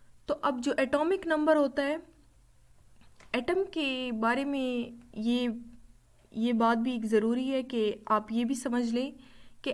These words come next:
एटम के न्यूक्लियस के अंदर जितने प्रोटॉन होंगे, उतने ही बाहर इलेक्ट्रॉन्स होंगे। मतलब अगर दो प्रोटॉन न्यूक्लियस के अंदर मौजूद है, तो दो इलेक्ट्रॉन बाहर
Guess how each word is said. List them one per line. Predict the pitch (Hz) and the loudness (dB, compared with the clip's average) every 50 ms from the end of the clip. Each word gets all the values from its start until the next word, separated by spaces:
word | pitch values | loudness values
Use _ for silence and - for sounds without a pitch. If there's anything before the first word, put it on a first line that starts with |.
| - - | 0 0
एटम | 311 311 311 381 381 381 | 0 0 2 0 0 0
के | 381 - 311 262 | 0 2 2 4
न्यूक्लियस | 247 262 294 294 320 339 349 339 339 | 4 4 2 2 4 2 2 2 2
के | 349 - 302 | -2 -4 -4
अंदर | 294 294 302 285 | -4 -2 -4 -4
जितने | 262 285 269 - 330 330 | -4 -6 -6 -4 -6 -6
प्रोटॉन | 311 - 262 240 240 240 226 226 240 262 285 | -4 0 0 0 2 2 0 2 2 0 0
होंगे, | 285 294 294 294 294 294 302 302 302 - - - - _ _ - - _ _ - - _ - | -2 -4 -4 -4 -4 -4 -4 -6 -8 -12 -20 -20 -20 _ _ -20 -20 _ _ -20 -20 _ -8
उतने | - 277 277 - 339 349 359 | -8 -6 -4 -2 -2 0 0
ही | 339 311 302 269 | -2 0 0 0
बाहर | 214 208 233 233 233 247 262 294 320 - - - - - - - | 2 4 2 2 2 0 -2 -2 -4 -10 -16 -20 -20 -12 -4 0
इलेक्ट्रॉन्स | 220 208 202 202 208 - 226 214 202 196 196 190 - | 0 2 2 0 -2 -2 -2 -2 0 -2 -4 -6 -6
होंगे। | 185 185 185 185 180 185 196 - - - - - _ _ - - - - - - _ - | -8 -8 -8 -8 -10 -10 -12 -14 -18 -20 -20 -20 _ _ -20 -20 -20 -20 -20 -16 _ -2
मतलब | 226 247 277 311 330 320 | 0 0 4 4 4 2
अगर | 311 247 247 247 240 | 4 2 4 2 2
दो | 214 190 226 247 277 330 330 330 330 - - - - - - - - - - - - _ _ _ _ _ _ _ _ - | 4 6 6 6 6 4 2 0 -2 -6 -12 -20 -20 -20 -20 -20 -20 -20 -20 -20 -20 _ _ _ _ _ _ _ _ -4
प्रोटॉन | - 233 233 233 240 262 269 277 277 | 0 0 0 2 2 0 2 2 2
न्यूक्लियस | 262 262 247 262 262 262 247 254 | 2 2 2 0 0 -2 -2 -2
के | - 254 | -4 -2
अंदर | 240 240 240 240 | 0 2 2 4
मौजूद | 233 226 226 214 202 220 226 226 240 254 | 4 4 4 2 2 0 0 0 0 0
है, | 247 262 254 - - - - - - - - - | -2 -4 -6 -12 -16 -20 -20 -20 -20 -20 -14 -4
तो | - 240 | -2 0
दो | 220 208 254 277 339 330 | 2 4 4 6 6 6
इलेक्ट्रॉन | 269 196 202 - - 226 220 220 240 269 294 - - - - - - | 4 4 0 -4 -4 -2 0 0 0 -2 -2 -8 -14 -20 -20 -14 -12
बाहर | 196 190 208 208 208 220 226 269 - | -6 -4 -4 -2 -2 -2 -2 -4 -4